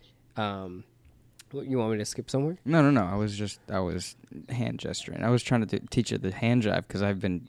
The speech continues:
Speaker 2: barking up that tree for years, and you just
Speaker 1: <laughs>
Speaker 2: won't give
Speaker 1: I,
Speaker 2: in,
Speaker 1: I
Speaker 2: man.
Speaker 1: never learn it. But no, um, yeah, it's all, I mean, yeah, it's all I have for this one, because my biggest question was trying to figure out the strategy that, if there is one,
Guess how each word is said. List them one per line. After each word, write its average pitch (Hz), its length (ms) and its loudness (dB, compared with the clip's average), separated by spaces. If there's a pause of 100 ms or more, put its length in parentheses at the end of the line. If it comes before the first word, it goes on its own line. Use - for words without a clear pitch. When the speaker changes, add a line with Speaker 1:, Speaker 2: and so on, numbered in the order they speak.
Speaker 2:
barking 110 260 2
up 87 120 -2
that 107 160 4
tree 92 220 0
for 165 80 4
years, 95 600 6
and 90 140 2
you 101 120 2
just 98 260 2
Speaker 1:
<laughs> 104 140 -6
Speaker 2:
won't 110 360 4
give 113 120 4
Speaker 1:
I, 113 100 6
Speaker 2:
in, 104 200 4
Speaker 1:
I 90 40 0
Speaker 2:
man. 92 120 4
Speaker 1:
never 117 240 2
learn 107 240 0
it. 98 160 -10
But 156 160 10
no, 156 260 8
um, 120 440 6 (100)
yeah, 151 260 4
it's 117 120 -2
all, 160 180 4 (100)
I 127 120 0
mean, 120 300 0
yeah, 101 240 -8 (140)
it's 113 220 -6
all 127 180 2
I 127 40 2
have 127 180 -2
for 117 80 -6
this 110 160 -4
one, 113 140 0
because 107 400 -4 (400)
my 113 300 2 (180)
biggest 139 300 4
question 127 340 2
was 104 120 0
trying 117 460 0
to 98 460 -6 (420)
figure 123 300 4
out 101 140 2
the 110 80 -8
strategy 95 800 -2
that, 104 200 -6 (320)
if 156 200 0
there 180 180 8
is 226 140 6
one, - 280 -10